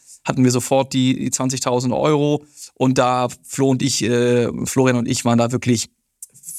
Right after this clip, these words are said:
acht Wochen aus der Uni raus. Ja, wir sind aus der Uni raus, haben das Handtuch gemacht, vier Wochen entwickelt, dann vier Wochen Kickstarter, zack, zwanzigtausend Euro Startkapital. Das war, für uns war das die Welt. Und dann ging's ab in die Produktion.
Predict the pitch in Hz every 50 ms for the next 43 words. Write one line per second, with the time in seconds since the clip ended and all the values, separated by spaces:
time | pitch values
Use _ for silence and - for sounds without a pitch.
0 | - - - 147 - - 135 127 135 127 123 120 - 113 127 165 160 135 - -
1 | - - - - - - - - 120 123 123 - 131 - - - - 139 135 135
2 | 139 156 160 - - 127 127 - 147 151 151 143 - 151 143 143 143 143 - -
3 | 131 131 131 135 127 131 127 151 139 - 151 143 127 131 127 120 - 147 131 127
4 | 127 123 - 147 - - - 135 131 139 131 127 - 135 131 - _ _ _ -
5 | - _ _ - 135 127 127 127 - 135 127 127 123 127 131 131 120 123 - -
6 | 135 143 143 - 135 - 139 120 - 135 127 123 127 120 - - 123 123 123 123
7 | - - - - - 139 139 131 - - - 123 120 117 - - 123 110 131 143
8 | 147 165 190 - - _ _ _ _ _ _ _ - - - - - _ - 143
9 | 139 139 139 139 139 135 139 147 135 139 127 135 139 135 131 131 139 143 143 139
10 | - - - - 135 135 123 - 135 127 123 123 - - 147 156 160 160 165 165
11 | 160 160